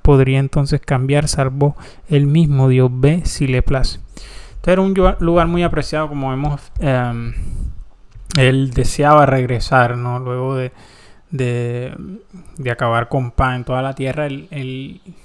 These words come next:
anhelaba con desear ese sitio a descansar, ¿no? Eh, en el caso poco probable de que, de que muriera por vejez, ¿no? Que, que, que él, él tenía claro que no iba a ser así, ¿no? Que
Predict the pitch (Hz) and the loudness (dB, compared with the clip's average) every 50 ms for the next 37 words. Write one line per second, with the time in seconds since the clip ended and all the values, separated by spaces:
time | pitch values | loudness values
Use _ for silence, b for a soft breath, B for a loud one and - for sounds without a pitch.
0 | b b b - - _ _ - 170 131 131 127 123 131 143 151 156 156 147 - | b b b -20 -20 _ _ -12 -10 -8 -8 -4 0 0 2 2 2 0 -2 -4
1 | 147 139 131 135 120 - - 143 127 135 127 - 135 - - 175 175 165 - 143 | -8 -10 -8 -8 -10 -8 -10 -8 -8 -8 -8 -8 -10 -8 -8 -8 -8 -6 -6 -6
2 | 131 131 127 120 - - 139 127 127 123 - - 139 135 127 127 135 156 165 - | -4 -4 -6 -8 -10 -10 -10 -10 -10 -10 -8 -8 -6 -6 -6 -6 -6 -6 -8 -8
3 | _ B B B B B B B B B _ - _ _ _ _ _ - 147 139 | _ B B B B B B B B B _ -20 _ _ _ _ _ -6 -2 0
4 | 123 123 123 123 127 143 - - - - - - _ _ _ B B B B B | 0 2 2 0 -2 -2 -4 -6 -8 -10 -12 -16 _ _ _ B B B B B
5 | B B B - b b b b b b b b b b _ - 135 131 127 - | B B B -20 b b b b b b b b b b _ -8 -6 -6 -6 -4
6 | - - - 151 139 - 139 - 143 - 147 139 139 139 143 143 151 156 147 135 | -4 -4 -4 -2 -2 -2 -2 -2 -4 -2 0 2 2 2 2 2 2 0 0 -2
7 | 123 - 139 127 127 123 127 - - 156 156 160 147 143 135 143 143 135 131 - | -2 -4 -6 -8 -8 -8 -10 -12 -14 -16 -16 -16 -16 -16 -12 -6 -4 -4 -4 -4
8 | 127 123 120 123 123 123 120 120 127 131 139 - 135 123 123 123 127 120 131 147 | -6 -6 -6 -6 -6 -6 -4 -2 -2 -2 -2 -2 -2 -4 -4 -4 -6 -4 -4 -4
9 | 147 143 - - 139 123 131 127 - - 139 127 139 - - - - 185 - _ | -4 -6 -8 -12 -10 -10 -10 -12 -12 -14 -14 -14 -16 -16 -16 -16 -16 -16 -20 _
10 | _ _ _ _ _ - 151 147 151 165 170 190 196 196 160 139 131 131 135 - | _ _ _ _ _ -16 -16 -14 -14 -14 -16 -14 -12 -10 -10 -8 -8 -8 -10 -12
11 | _ 190 165 139 127 131 - 143 139 135 139 135 - 143 143 165 - 165 151 147 | _ -14 -12 -12 -12 -6 -6 -6 -6 -6 -8 -6 -6 -6 -6 -6 -8 -8 -10 -10
12 | 151 170 175 185 175 147 - 160 147 147 127 - - 208 185 160 151 151 156 151 | -10 -12 -12 -12 -12 -8 -6 -6 -6 -6 -6 -8 -8 -8 -8 -8 -8 -8 -8 -10
13 | 185 | -12